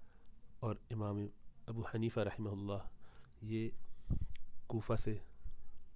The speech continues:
وہاں پہنچتے تو گاہے ملاقات ہوتی۔ امام ابو حنیفہ رحمہ اللہ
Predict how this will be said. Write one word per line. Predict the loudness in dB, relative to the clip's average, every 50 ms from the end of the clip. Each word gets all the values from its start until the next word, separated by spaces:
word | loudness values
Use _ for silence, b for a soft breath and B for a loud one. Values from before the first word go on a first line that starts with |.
| -6
وہاں | -4 -2 0 0
پہنچتے | 0 0 2 2 2 2 2 0 -2 -6 -4 -6 b b b b b b b b b b b b -10 -10 -10 -10 -10 -14 -12 -8
تو | -4 -2
گاہے | 0 2 2 2 2
ملاقات | 2 2 2 2 0 0 -2 -2 -2 -2 -6
ہوتی۔ | -8 -6 -6 -8 -8 -10 -14 -18 -18 -16 -14 -14 -12 -12 B B B B B B B B -6 -4
امام | -2 -2 0 -2
ابو | -2 -2 -2
حنیفہ | -2 -2 -2 -2 -2 -2 -2
رحمہ | -4 -2 -2 -2 -2 -2
اللہ | 0 -2 -2 -2 -2